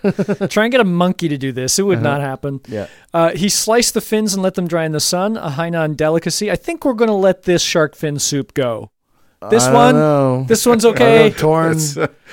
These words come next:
Speaker 1: Torn,
Speaker 3: <laughs>
Speaker 1: philosophically,
Speaker 3: it's
Speaker 1: how
Speaker 3: a
Speaker 1: do you stand on
Speaker 3: delicacy.
Speaker 1: this?
Speaker 3: It is
Speaker 2: As long
Speaker 3: a
Speaker 2: as he,
Speaker 3: delicacy.
Speaker 2: as long as he eats the rest of it and he needed it, I'm okay. If it comes down to human or shark, I'm picking human.
Speaker 1: Well, and back in nineteen forty-three, sharks weren't nearly as endangered as they are now.
Speaker 3: Yeah, there you go.
Speaker 1: Maybe that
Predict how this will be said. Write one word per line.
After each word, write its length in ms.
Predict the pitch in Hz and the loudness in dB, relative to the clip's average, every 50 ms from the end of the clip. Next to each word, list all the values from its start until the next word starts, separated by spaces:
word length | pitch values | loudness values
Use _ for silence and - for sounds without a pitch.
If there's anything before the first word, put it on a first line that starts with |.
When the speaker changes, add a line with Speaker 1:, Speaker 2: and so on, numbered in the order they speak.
| - | -6
Speaker 1:
Torn, 440 | - 147 151 165 165 160 151 143 139 | -2 0 0 2 2 2 0 0 -2
Speaker 3:
<laughs> 160 | 139 123 - - | -4 -6 -4 0
Speaker 1:
philosophically, 720 | 156 160 156 - 170 170 165 160 160 151 139 117 127 123 | 2 2 2 2 2 0 2 2 0 0 -2 0 0 0
Speaker 3:
it's 100 | 120 131 | 2 2
Speaker 1:
how 60 | 135 | 2
Speaker 3:
a 40 | 135 | 2
Speaker 1:
do 60 | 135 | 2
you 140 | 156 175 175 | 2 2 2
stand 220 | 156 139 131 127 127 | 0 0 -2 0 0
on 80 | 127 | -2
Speaker 3:
delicacy. 20 | 131 | -2
Speaker 1:
this? 320 | 107 104 - - - - | -2 -6 -10 -12 -12 -8
Speaker 3:
It 60 | 104 | -6
is 80 | 113 117 | -4 0
Speaker 2:
As 40 | - | 0
long 120 | 247 185 | 2 4
Speaker 3:
a 40 | 131 | 4
Speaker 2:
as 80 | 120 113 | 4 2
he, 40 | 123 | 2
Speaker 3:
delicacy. 120 | 104 120 - | 0 -2 -2
Speaker 2:
as 80 | - | -2
long 140 | 240 247 254 | 0 0 2
as 60 | 240 | 2
he 60 | 240 226 | 0 0
eats 200 | 233 226 - - | -2 -4 -4 -4
the 100 | 196 170 | -2 0
rest 240 | 185 202 196 - | 0 0 0 -2
of 100 | - 196 | -2 0
it 140 | 208 208 208 - | 0 0 0 -2
and 120 | 170 156 | -4 -6
he 80 | 170 165 | -4 -4
needed 260 | 170 180 185 190 190 | -6 -6 -4 -2 -2
it, 240 | 185 185 190 - _ _ _ _ _ _ _ _ _ - | -2 -2 -4 -6 _ _ _ _ _ _ _ _ _ -6
I'm 140 | 180 196 196 | -2 -2 -2
okay. 360 | 180 - 175 160 139 120 120 _ _ _ _ _ _ _ - _ _ - | -2 0 -2 -2 -2 -4 -8 _ _ _ _ _ _ _ -20 _ _ -4
If 80 | 165 | -2
it 80 | 233 240 | -2 0
comes 220 | - 262 269 247 - | 0 0 0 0 2
down 180 | 254 233 226 214 | 0 0 2 0
to 40 | |
human 260 | 180 - 208 202 196 185 | 0 0 0 0 0 0
or 40 | 180 | -2
shark, 320 | - - 190 170 156 151 165 | 0 2 2 2 2 0 -2
I'm 100 | 151 139 | -6 -6
picking 280 | - 160 - 160 147 | -6 -8 -6 -8 -8
human. 280 | 127 165 127 110 110 113 - - - - - - - | -8 -8 -10 -12 -14 -18 -20 -20 -20 -20 -20 -10 -4
Speaker 1:
Well, 240 | 170 185 185 190 | 0 0 0 0
and 180 | 180 180 170 170 | 0 -2 -2 -2
back 240 | 151 185 190 196 - 190 | 0 -2 -2 -2 -4 -4
in 80 | 165 | -2
nineteen 400 | 156 151 156 135 - 151 147 135 | -2 -2 -2 -2 -4 -4 -4 -4
forty-three, 1000 | 120 - 143 131 120 107 95 _ - 156 185 185 151 123 110 107 107 113 123 131 123 | -4 -4 -4 -4 -4 -6 -10 _ -8 -4 -2 -2 -2 -2 -4 -6 -8 -10 -12 -14 -16
sharks 360 | - - 127 123 120 - - | -10 -6 -6 -6 -6 -6 -8
weren't 140 | 127 120 117 | -10 -6 -6
nearly 220 | 120 120 117 113 | -4 -4 -4 -4
as 120 | 110 98 | -6 -6
endangered 500 | 107 110 104 147 180 202 196 165 139 110 | -8 -8 -6 -4 -4 -2 -2 -4 -4 -4
as 140 | 113 110 92 | -6 -6 -6
they 100 | 98 107 104 | -4 -4 -4
are 160 | 101 101 98 | -4 -4 -4
now. 640 | 98 98 98 98 95 92 95 98 110 143 180 202 190 | -4 -6 -6 -6 -6 -6 -6 -6 -6 -6 -8 -8 -10
Speaker 3:
Yeah, 80 | 82 87 | -12 -14
there 140 | 92 98 110 | -12 -12 -12
you 60 | 117 | -12
go. 220 | - 80 78 80 - - | -10 -12 -12 -12 -10 -10
Speaker 1:
Maybe 540 | 120 120 120 120 123 123 123 123 135 135 | -8 -6 -4 -4 -4 -4 -4 -4 -4 -4
that 320 | 131 127 135 135 139 139 | -2 -2 -2 -2 -2 -4